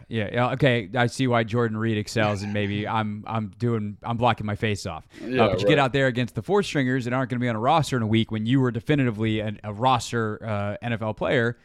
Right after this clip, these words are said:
Speaker 1: Same thing. Jacoby Brissett is a starting caliber player with a ton of experience going against backups who are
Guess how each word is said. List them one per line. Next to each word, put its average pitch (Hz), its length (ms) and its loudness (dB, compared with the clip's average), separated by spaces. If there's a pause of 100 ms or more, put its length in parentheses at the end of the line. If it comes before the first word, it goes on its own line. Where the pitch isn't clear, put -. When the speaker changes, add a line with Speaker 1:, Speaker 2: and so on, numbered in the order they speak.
(120)
Speaker 1:
Same 120 240 -2
thing. 80 240 -4
Jacoby 165 280 0
Brissett 139 400 0
is 117 140 -2
a 101 60 -4
starting 127 280 -2
caliber 113 320 2
player 151 420 0 (220)
with 110 140 -6
a 90 60 -14
ton 156 240 0
of 143 80 -6
experience 123 560 -4 (800)
going 143 220 4
against 123 200 -2
backups 127 480 0
who 117 160 -2
are 104 200 -2